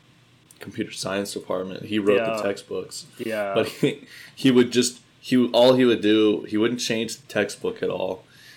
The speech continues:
Speaker 1: He would just change the exercises and homework to be different things, to be different, like, programs and stuff.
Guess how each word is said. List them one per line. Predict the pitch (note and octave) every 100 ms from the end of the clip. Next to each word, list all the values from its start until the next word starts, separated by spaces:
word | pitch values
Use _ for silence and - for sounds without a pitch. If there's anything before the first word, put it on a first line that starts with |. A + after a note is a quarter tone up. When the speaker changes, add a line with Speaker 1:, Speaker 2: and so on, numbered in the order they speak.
| _
Speaker 1:
He | - A2
would | G#2
just | G2+ G2 -
change | - G#2 G2+ G2 F#2+ - - _ _ _ _ _
the | F#2+ G2+ G2 F#2+ F#2+ F#2 F2 _ _ _ _ _ _ _ -
exercises | G2+ G#2 G#2+ G#2+ G2+ G#2 G#2+
and | F#2+ -
homework | G2 G#2 B2+ C3 - _ _ _ _ _ _ _ -
to | G2+
be | G2+
different | G#2 G#2 F#2+
things, | G2 G2 B2+ C3+ - _ _ _ _
to | -
be | G2+
different, | G2+ G2+ G2 F#2
like, | F#2 F#2 - _ _ _ _ _ _
programs | - G2+ G2+ G#2+ A2+ A#2
and | A#2+
stuff. | B2 - C3 C3